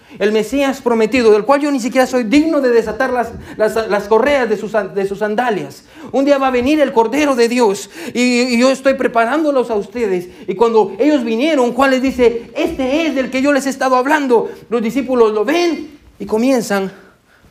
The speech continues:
a seguir a Jesús. Bueno, es por eso que cuando la oportunidad se presentó delante de ellos,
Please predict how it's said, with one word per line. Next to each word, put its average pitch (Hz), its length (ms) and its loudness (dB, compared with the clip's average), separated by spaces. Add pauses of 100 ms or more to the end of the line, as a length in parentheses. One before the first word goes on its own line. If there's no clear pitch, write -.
(120)
a 170 80 -14
seguir 196 580 0 (580)
a - 60 -20
Jesús. - 760 -10 (500)
Bueno, 277 200 -4
es 294 220 0
por 285 160 4
eso 285 120 2
que 240 140 0
cuando 240 240 4
la 233 80 4
oportunidad 220 540 0
se 302 140 -2
presentó 226 440 -2
delante 247 420 2
de 233 140 4
ellos, 247 300 0